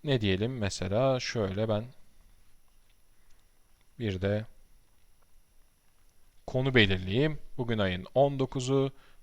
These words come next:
Şöyle on dokuz Mart iki bin yirmi diye de söyleyeyim. İstediğim konuyu anlatabilirim, şeklini çizebilirim. Gayet, e,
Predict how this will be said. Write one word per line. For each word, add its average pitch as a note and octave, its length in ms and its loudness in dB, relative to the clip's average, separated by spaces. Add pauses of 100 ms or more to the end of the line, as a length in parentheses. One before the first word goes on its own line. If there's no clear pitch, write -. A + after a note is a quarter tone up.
Şöyle A2 560 0
on A2 300 -6
dokuz F#2 260 -10
Mart B2 300 0 (260)
iki A2+ 220 -6
bin G#2+ 200 -4
yirmi G#2 320 -2
diye G2 240 -2
de D#3+ 220 0 (340)
söyleyeyim. C#3 540 2
İstediğim F3 400 0
konuyu D#3 360 2
anlatabilirim, C#3+ 680 2
şeklini A2+ 440 -2
çizebilirim. C#3+ 600 0 (340)
Gayet, C#3 520 12
e, G2+ 600 2